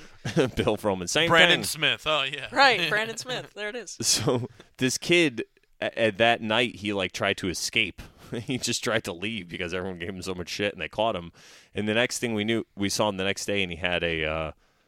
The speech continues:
Speaker 1: he had, like, a bathrobe on, which is really weird 'cause we always wore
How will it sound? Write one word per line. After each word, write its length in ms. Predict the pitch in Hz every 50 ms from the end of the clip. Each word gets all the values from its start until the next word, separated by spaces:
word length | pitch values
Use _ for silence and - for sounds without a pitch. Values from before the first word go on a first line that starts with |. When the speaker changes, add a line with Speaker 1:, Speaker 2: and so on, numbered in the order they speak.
| _ _ _ _ _ _ _
Speaker 1:
he 120 | - 92 104
had, 100 | 101 90
like, 140 | 95 87
a 60 | 92 85
bathrobe 500 | - 87 85 90 - - 92 87 80 85
on, 160 | 82 80 85
which 160 | 98 - -
is 100 | 101 90
really 220 | 110 127 123 113
weird 240 | 104 104 107 104 92
'cause 160 | - 104 85
we 160 | 82 104 110 107
always 260 | 101 101 101 87 82
wore 480 | 82 87 95 95 92 87 87 85 82